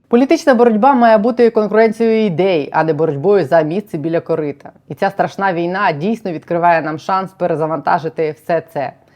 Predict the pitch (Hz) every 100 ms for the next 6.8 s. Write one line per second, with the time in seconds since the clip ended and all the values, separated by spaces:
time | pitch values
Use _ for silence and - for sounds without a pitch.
0 | _ _ 185 190 269 262 196 - 160 170
1 | 139 135 214 214 208 220 202 - 190 151
2 | 156 151 - - - - 165 220 196 135
3 | 165 170 - - - _ _ _ - 240
4 | 214 226 - 180 165 156 143 147 139 170
5 | 165 156 160 156 160 165 170 160 151 151
6 | 156 147 151 139 143 - 139